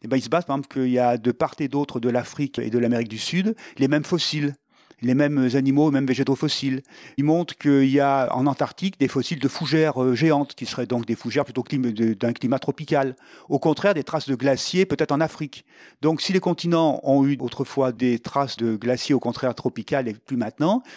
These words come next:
c'est qu'ils ont bougé. Donc, c'est extraordinaire à l'époque et il a été très critiqué, bien sûr, parce que les gens sur place, euh, disaient que c'est ce jeune, euh, écervelé qui nous crée des problèmes, quoi, en quelque sorte, ou ce, ce jeune ambitieux.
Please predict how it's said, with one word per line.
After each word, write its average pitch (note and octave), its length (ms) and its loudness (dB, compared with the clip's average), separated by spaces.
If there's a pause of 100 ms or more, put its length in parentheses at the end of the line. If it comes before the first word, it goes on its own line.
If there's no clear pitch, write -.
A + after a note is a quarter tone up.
c'est - 140 -4
qu'ils D#3 160 2
ont F#3 80 4
bougé. B2+ 340 0 (920)
Donc, C#3 260 0
c'est - 220 -6
extraordinaire B2+ 420 -2
à A3 80 0
l'époque A3 520 0
et B2+ 380 0 (680)
il A#2+ 40 -2
a A2+ 40 2
été A#2 160 -2
très - 160 -2
critiqué, - 480 -2
bien A#2 140 -2
sûr, A2 240 0
parce - 180 -6
que A2 360 -2
les G#2+ 220 -4
gens B2+ 160 -4
sur - 220 -10
place, B2 320 -2
euh, G#2 120 -6
disaient G#2 380 -6
que A#2 140 -8
c'est C3 140 -8
ce A2+ 200 -4
jeune, A2+ 300 0
euh, G#2 300 -4 (360)
écervelé A#2 580 0
qui - 140 -16
nous G#2 380 -4
crée - 160 -8
des A2 100 -8
problèmes, F3+ 320 0
quoi, A#2+ 140 0
en - 20 -8
quelque G#2+ 240 -2
sorte, - 300 0
ou A#2 40 -10
ce, A2 240 -8
ce A2 220 -8
jeune A2 240 -2
ambitieux. B2+ 540 0